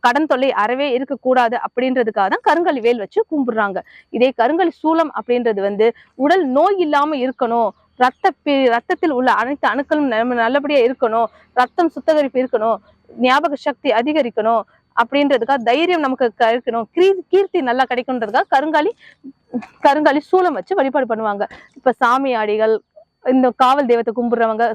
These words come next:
கருப்பசாமி, முனீஸ்வரன், சோனையா சாமி, இந்த மாதிரி காவல் தெய்வத்தை கும்பிடுறவங்க கருங்காலி கோல் வச்சு கும்பிடுவாங்க. இதே இது வந்து கேதுவால் ஆன பிரச்சனை தீரணும் அப்படின்றதுக்காக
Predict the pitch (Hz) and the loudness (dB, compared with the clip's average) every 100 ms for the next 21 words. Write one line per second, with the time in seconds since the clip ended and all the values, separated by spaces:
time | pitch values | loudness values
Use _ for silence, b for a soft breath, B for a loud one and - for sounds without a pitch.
0 | - 247 226 226 233 226 214 220 226 240 | 0 2 2 0 -4 -4 -4 -4 -2 0
1 | 262 - 226 214 220 - 247 247 233 214 | 0 0 0 0 -2 -2 -2 0 -2 -2
2 | 202 226 - - 269 277 - 269 269 392 | -4 -6 -12 -6 0 0 2 2 4 2
3 | 370 277 240 214 233 226 202 208 415 - | 0 -2 -4 -4 -4 -2 -2 -2 -2 0
4 | 285 349 381 277 - 311 349 233 - 392 | 0 2 -2 -4 -2 0 0 -2 -6 -6
5 | 269 233 226 202 190 202 B B B - | -2 0 2 0 -2 -6 B B B -2
6 | 269 285 247 214 220 226 - _ _ _ | 0 2 0 -2 2 0 -2 _ _ _
7 | _ _ _ - - 277 311 320 311 254 | _ _ _ -6 2 2 4 2 2 0
8 | 247 254 240 269 262 285 269 262 254 214 | -2 -4 -2 -2 -2 0 0 0 -2 -2
9 | 247 254 247 208 185 196 | 0 0 0 0 -2 0